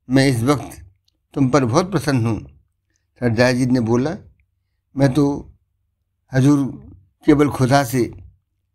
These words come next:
आपकी दीर्घायु सौ वर्ष तक जीने की दुआ ही मांगता हूँ। आप पूर्ण स्वस्थ होकर प्रजा का सौ वर्ष तक जीवित रह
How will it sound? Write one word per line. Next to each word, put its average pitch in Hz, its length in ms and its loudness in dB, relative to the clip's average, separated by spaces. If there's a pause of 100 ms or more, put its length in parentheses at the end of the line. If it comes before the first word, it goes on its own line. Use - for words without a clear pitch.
(320)
आपकी 139 260 2
दीर्घायु 131 540 2
सौ 135 180 0
वर्ष 123 260 -2
तक 110 240 -4 (480)
जीने 139 260 4
की 127 120 0
दुआ 120 240 0
ही 131 180 2
मांगता 107 340 -4
हूँ। 101 420 -12 (560)
आप 123 220 0
पूर्ण 143 180 2
स्वस्थ 147 320 -2
होकर 120 300 -2 (1300)
प्रजा 135 260 2
का 123 440 -6 (180)
सौ 151 240 2
वर्ष 135 240 -2
तक 120 80 -4
जीवित 113 400 0
रह 113 220 -4